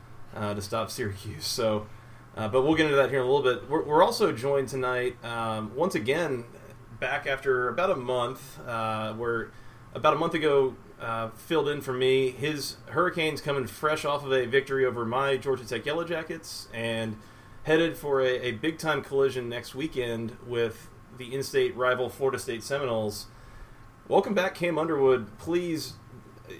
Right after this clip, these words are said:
I need you to t-, avoid trying to take my job this time, 'cause I think that you're, <laughs> you, you're, you're threatening me with, uh, your, your performance on these here podcasts.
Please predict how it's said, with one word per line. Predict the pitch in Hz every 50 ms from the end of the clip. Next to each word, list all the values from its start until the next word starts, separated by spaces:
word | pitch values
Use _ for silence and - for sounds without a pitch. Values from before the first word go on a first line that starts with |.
| - - - -
I | 135 139
need | 151 170 175 160
you | 180
to | 165 156
t-, | 110 - - - - - - -
avoid | - 123 113 113 135 143 143 147 -
trying | - - 143 139 131
to | 120
take | 113 - 135 131 131
my | 120 117
job | 107 104 113 107 104 101
this | 107 101 95
time, | - 101 95 90 92 95
'cause | 98 120 113
I | 123 120
think | 120 151 147 135
that | 151 135
you're, | 123 135 131 120 120 120
<laughs> | 120 98 92 - - - - - - - - - -
you, | 131 139
you're, | 139 135 135 147 147
you're | 135 139 151 143
threatening | - - 160 151 151 139 127 131 123 120
me | 120 117 110 110 104 110
with, | 131 120 - 135
uh, | 131 123 117 117 117
your, | 120 123 127 127 -
your | 127
performance | - - 101 - - 143 135 127 110 -
on | 117 110
these | 113 113 104 -
here | 117 107 107 101 -
podcasts. | - 110 107 98 - 107 92 95 98 - - - -